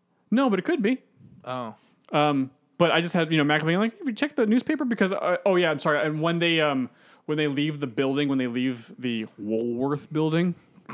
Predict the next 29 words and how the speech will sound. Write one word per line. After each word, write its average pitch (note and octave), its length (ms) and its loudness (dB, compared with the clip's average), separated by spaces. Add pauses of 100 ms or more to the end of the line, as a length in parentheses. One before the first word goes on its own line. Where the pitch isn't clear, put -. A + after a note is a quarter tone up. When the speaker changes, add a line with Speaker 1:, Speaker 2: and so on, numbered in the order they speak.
(480)
Speaker 1:
there's D3+ 140 2
a E3 40 4
little F3 140 4
town, D#3+ 340 0
there's D3+ 160 0
a - 20 -4
little D#3 160 2
cr-, - 200 -4
a C#3+ 80 4
little D3+ 160 4
newsie D#3+ 340 4
being F#3+ 160 2
like, G3 260 2
"Extra, F#4 360 2
extra, F4+ 360 2
read G4+ 160 2
all G4+ 240 6
about G4 240 4
it. F4+ 160 0
The - 80 -2
cannery G4+ 360 4
been F4 140 2
destroyed F4 580 2
by, D#4 440 4
<laughs> - 720 0
by A#3+ 240 0
a A3+ 60 4
dystopian D#4+ 640 0
creature." A4 520 0